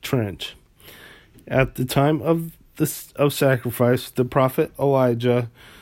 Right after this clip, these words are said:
stepped forward and prayed, "O Lord God of Israel,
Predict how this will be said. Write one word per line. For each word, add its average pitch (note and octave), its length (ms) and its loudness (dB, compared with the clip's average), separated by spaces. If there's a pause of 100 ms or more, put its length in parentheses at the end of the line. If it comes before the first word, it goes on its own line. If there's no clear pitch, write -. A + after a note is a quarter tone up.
(100)
stepped - 440 0
forward C#3 680 0
and A#2 360 0
prayed, G#2+ 460 -2 (460)
"O D3 180 4
Lord C3 440 4
God A2+ 380 2
of A2 200 -2
Israel, B2 640 0